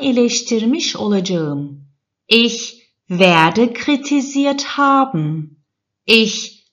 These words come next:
werde kritisiert haben. Plusquamperfekt, ich hatte kritisiert. Ben eleştirmiştim. Ich hatte kritisiert. Ich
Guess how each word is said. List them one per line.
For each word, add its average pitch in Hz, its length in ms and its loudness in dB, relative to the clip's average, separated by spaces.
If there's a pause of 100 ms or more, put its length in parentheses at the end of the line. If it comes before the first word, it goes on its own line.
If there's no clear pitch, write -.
werde 170 720 2
kritisiert 269 880 -2
haben. 262 1000 -2 (680)
Plusquamperfekt, 202 1600 -2 (600)
ich - 640 -2
hatte 262 600 0
kritisiert. 151 1120 -8 (520)
Ben 294 420 -2
eleştirmiştim. 214 1600 -4 (560)
Ich - 680 -4
hatte 320 580 -2
kritisiert. 160 1300 -10 (500)
Ich 302 580 -6